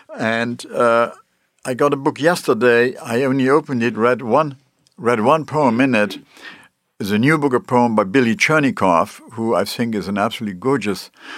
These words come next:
uh, lyric poet from upstate New York. I cannot even remember the title of the book because the main man bought it yesterday. I just opened it, read a poem, and put it down. But so there you are.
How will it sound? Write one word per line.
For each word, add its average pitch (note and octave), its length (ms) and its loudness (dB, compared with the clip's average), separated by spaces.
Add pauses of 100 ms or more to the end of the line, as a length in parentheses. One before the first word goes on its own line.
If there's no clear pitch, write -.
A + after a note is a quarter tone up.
(160)
uh, G#2 260 0
lyric G#2 460 0
poet G#2+ 420 2 (160)
from G#2+ 540 -8 (280)
upstate - 400 -2
New G#2+ 100 0
York. A#2 420 2 (340)
I A2 140 -2
cannot D#3+ 340 2
even C#3+ 180 -2
remember C#3 280 0
the A#2 120 -2
title F3+ 380 0
of G2 100 -4
the G2+ 60 -4
book F#2+ 220 -4
because G2 240 -4
the A2+ 60 -2
main D#3+ 180 2
man C#3 180 2
bought B2+ 220 0
it A2+ 120 -4
yesterday. B2+ 460 2
I A2+ 80 2
just A2+ 240 0
opened B2 340 0
it, G2 120 -4
read C#3 180 2
a A#2+ 60 0
poem, A#2 360 0
and G2+ 240 -4
put C3 140 -2
it F2 160 -2
down. G2 400 -2
But G2+ 160 -6
so A2 260 -2
there G2 200 -2
you G2+ 180 -2
are. D2+ 220 -4